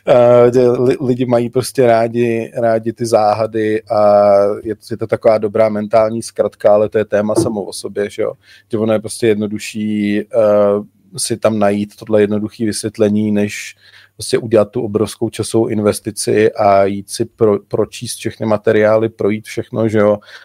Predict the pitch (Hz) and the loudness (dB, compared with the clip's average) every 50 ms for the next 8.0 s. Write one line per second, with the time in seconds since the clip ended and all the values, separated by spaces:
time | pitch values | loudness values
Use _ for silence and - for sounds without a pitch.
0 | _ - 107 107 110 - - 113 - 117 117 - - 117 104 113 - - 117 107 | _ -8 -6 -6 -6 -6 -8 -8 -6 -6 -6 -2 -2 -2 -2 -2 -4 -4 -6 -6
1 | 104 107 104 - - 117 110 117 110 - 110 107 104 110 113 110 - - - 123 | -6 -6 -4 -2 -4 -2 -2 -4 -4 -2 -2 -2 0 0 -2 -2 -2 -4 -4 0
2 | 117 107 107 104 107 107 107 104 - - 110 110 110 - _ - _ _ _ _ | 2 2 4 4 2 2 0 -2 -2 -2 -2 -2 -4 -6 _ -20 _ _ _ _
3 | _ _ - 107 - - - 117 - - - 120 110 110 110 107 104 - - - | _ _ 0 0 0 -4 -8 -8 -8 -2 0 0 0 0 0 -4 -4 -6 -10 -14
4 | - - - _ 120 113 123 104 - - - 120 113 110 104 - 123 - - 120 | -16 -18 -8 _ -6 -4 -4 -8 -8 -4 -4 -4 -4 -4 -4 -4 -4 -2 -2 -2
5 | 113 - - 117 104 - - - 117 104 117 110 113 113 113 107 113 110 - - | -4 -2 -4 -6 -6 -4 -4 -2 0 0 0 0 0 0 2 2 0 0 -2 -4
6 | - 165 170 175 160 156 156 - 120 120 120 123 123 131 120 113 - - 123 117 | -2 2 2 2 2 0 -2 -2 -2 0 2 2 2 2 0 0 0 2 2 2
7 | 110 107 104 101 - - 135 135 135 135 135 131 131 131 120 113 127 120 117 110 | 2 -2 -4 -6 -6 -4 -2 0 2 2 2 2 2 2 2 2 2 2 0 -2